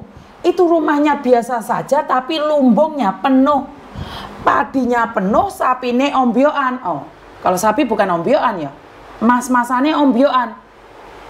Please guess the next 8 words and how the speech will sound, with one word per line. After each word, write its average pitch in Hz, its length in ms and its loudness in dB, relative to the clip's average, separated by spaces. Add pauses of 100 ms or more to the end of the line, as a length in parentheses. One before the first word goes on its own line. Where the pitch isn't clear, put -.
(1000)
Jadi, 392 240 2
udahlah, 403 560 0 (880)
coba 403 240 2
deh 247 240 -2
kita, 294 320 -2
kita 285 400 -4
introspeksi 254 640 -2
diri. 190 320 2